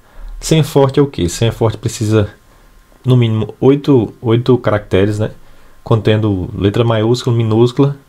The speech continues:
e símbolo. Isso é o mínimo pra ter um, uma, uma senha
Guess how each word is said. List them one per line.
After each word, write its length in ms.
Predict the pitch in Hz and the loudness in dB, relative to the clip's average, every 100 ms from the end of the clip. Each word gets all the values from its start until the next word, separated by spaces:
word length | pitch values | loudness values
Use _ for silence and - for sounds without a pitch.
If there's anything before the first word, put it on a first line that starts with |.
| _ 147 | _ -4
e 40 | |
símbolo. 480 | - - 202 82 - _ _ | -2 0 0 -2 -4 _ _
Isso 240 | - - | -8 -2
é 40 | 110 | 0
o 40 | |
mínimo 480 | 117 113 117 123 123 - | 0 -2 -2 -2 -4 -2
pra 140 | 117 | -2
ter 140 | 110 113 | 0 0
um, 180 | 107 | -2
uma, 400 | 101 107 107 104 - - - _ _ _ _ - | -2 -2 -2 -4 -10 -20 -20 _ _ _ _ -6
uma 360 | 92 101 101 92 | 0 2 2 0
senha 340 | - 104 | 0 2